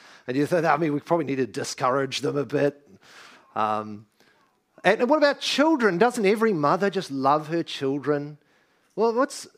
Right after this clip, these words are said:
wh-, why, why is it that Paul, straight off the bat, begins with, "Train them to love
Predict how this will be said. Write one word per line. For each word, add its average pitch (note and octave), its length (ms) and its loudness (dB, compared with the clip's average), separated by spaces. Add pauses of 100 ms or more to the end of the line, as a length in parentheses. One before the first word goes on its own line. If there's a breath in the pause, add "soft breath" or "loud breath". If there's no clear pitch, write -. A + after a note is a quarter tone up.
(320)
wh-, G3 200 0
why, C#4 360 4
why C4 360 4
is D4 200 2
it G#3+ 140 0
that G3 220 0
Paul, F#3+ 560 2
straight C#4+ 540 0
off C4+ 200 0
the A3 80 2
bat, G3 400 2
begins A#3 560 0
with, B2 400 0
"Train A#3 580 0
them A3 220 2
to F#3+ 160 -4
love D#3+ 480 0